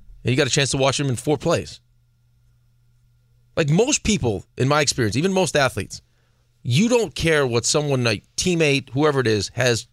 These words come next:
has what they're doing off the field, off the ice,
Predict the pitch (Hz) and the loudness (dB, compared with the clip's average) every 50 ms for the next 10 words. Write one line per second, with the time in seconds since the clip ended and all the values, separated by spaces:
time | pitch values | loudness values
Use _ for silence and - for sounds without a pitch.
0 | _ _ - 135 135 117 104 101 - - - - - - _ _ _ _ _ _ | _ _ -2 -2 0 0 -2 -6 -12 -20 -20 -20 -20 -20 _ _ _ _ _ _
1 | _ _ - 127 165 190 - 208 175 151 180 175 165 - - 139 151 - - 143 | _ _ 0 0 0 2 2 0 2 2 0 0 0 0 0 0 -2 0 -4 -8
2 | 120 - 151 147 139 131 127 - - - 127 131 - - 131 127 117 113 113 107 | -2 0 0 2 2 0 -2 -2 0 0 -2 0 -2 -2 0 2 2 2 0 -2
3 | - | -4